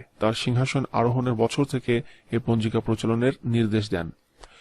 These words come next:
এজন্য নয়শো তেষট্টি হিজরি সাল থেকে বঙ্গাব্দ গণনা শুরু হয়। ইতিপূর্বে বঙ্গে প্রচলিত শকাব্দ বা শক বর্ষপঞ্জির প্রথম মাস ছিল চৈত্র মাস, কিন্তু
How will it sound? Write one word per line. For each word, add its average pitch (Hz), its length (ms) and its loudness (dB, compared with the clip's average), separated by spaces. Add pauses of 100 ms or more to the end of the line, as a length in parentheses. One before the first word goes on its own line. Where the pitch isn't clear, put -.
(260)
এজন্য 139 300 4
নয়শো 147 320 6
তেষট্টি 147 420 2
হিজরি 143 320 6
সাল 143 220 4
থেকে 127 220 0
বঙ্গাব্দ 117 460 2
গণনা 113 300 2
শুরু 110 260 2
হয়। 107 280 -2
ইতিপূর্বে 131 520 4 (460)
বঙ্গে 127 280 4
প্রচলিত 127 460 2 (260)
শকাব্দ 139 520 0
বা 110 160 6 (160)
শক 120 300 4 (420)
বর্ষপঞ্জির 117 760 2
প্রথম 117 260 0
মাস 110 220 2
ছিল 113 200 0 (160)
চৈত্র 117 320 0
মাস, 82 200 -4 (280)
কিন্তু 113 280 0